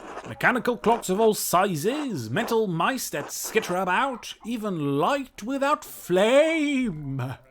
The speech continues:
Truly impressive, Balters. I can't see how any of that would be useful. <laughs>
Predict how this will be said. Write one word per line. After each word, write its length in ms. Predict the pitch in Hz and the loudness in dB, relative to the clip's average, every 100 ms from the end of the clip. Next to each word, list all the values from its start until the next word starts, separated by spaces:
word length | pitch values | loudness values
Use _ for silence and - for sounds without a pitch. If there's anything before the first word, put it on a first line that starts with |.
| - - - - - - - - - | -20 -18 -18 -16 -18 -18 -18 -14 -10
Truly 380 | - 269 226 202 | -4 -2 0 -2
impressive, 580 | 175 - 123 - 110 | -2 -2 -2 -4 -8
Balters. 420 | - 101 - 214 180 | -8 -10 -8 -8 -6
I 40 | |
can't 260 | 147 202 196 | -2 0 0
see 180 | 208 | -4
how 260 | 180 190 - | 0 0 0
any 240 | - 208 196 | -4 -2 -2
of 120 | 180 | -2
that 200 | 185 180 | -2 -4
would 120 | 180 | -6
be 80 | 165 | -8
useful. 680 | 156 143 135 - - - - | -6 -6 -6 -6 -8 -8 -10
<laughs> 240 | _ _ | _ _